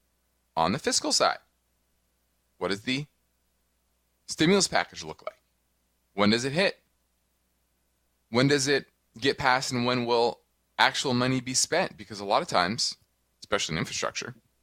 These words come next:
that money isn't spent for a few years. How much will be put together, put, so put to work initially? How much will be put to work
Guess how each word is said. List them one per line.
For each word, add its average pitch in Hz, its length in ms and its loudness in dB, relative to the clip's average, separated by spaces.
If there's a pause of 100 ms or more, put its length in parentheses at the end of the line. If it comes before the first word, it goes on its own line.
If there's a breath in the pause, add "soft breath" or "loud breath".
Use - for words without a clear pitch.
(1160)
that 120 100 4
money 127 200 2
isn't 131 200 -4
spent 180 340 -2
for 98 380 0 (920)
a - 40 -20 (840)
few 139 120 -2
years. - 520 -2 (1000)
How 98 80 2
much 123 160 -2
will 139 80 -4
be 127 60 -6
put 123 140 -14
together, 120 400 -2
put, - 180 -2 (160)
so - 200 -6
put - 220 -8
to 98 100 -4
work 143 460 -2 (520)
initially? 104 460 0 (480)
How 101 160 6
much 101 160 -2
will 95 80 -16
be 92 140 -8
put - 300 -2
to 113 80 -14
work 87 380 -6